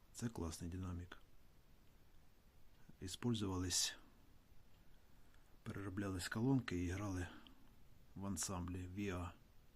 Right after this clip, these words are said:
Считались класні. Двадцять п'ять А сто два один,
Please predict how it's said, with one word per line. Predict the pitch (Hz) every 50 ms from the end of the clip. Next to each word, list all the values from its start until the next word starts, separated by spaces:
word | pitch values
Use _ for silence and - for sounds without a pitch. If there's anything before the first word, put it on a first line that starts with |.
| - - - - - - - - - - - - - - - - - - - - - - - - - - - - - - - - - - - - -
Считались | - - - 117 - - 95 92 95 92 87 - - - - - - - - - - - - - - - - - - - - - - - - - - -
класні. | - 104 98 95 92 90 - - - 95 95 - - - - - - - - - - - - - - - - - - - - - - - - - - - - - -
Двадцять | 110 110 107 107 101 - - -
п'ять | - 110 101 - -
А | 113 110
сто | 110 - - 107
два | 90 90 101 98 95
один, | 95 92 98 110 127 127 123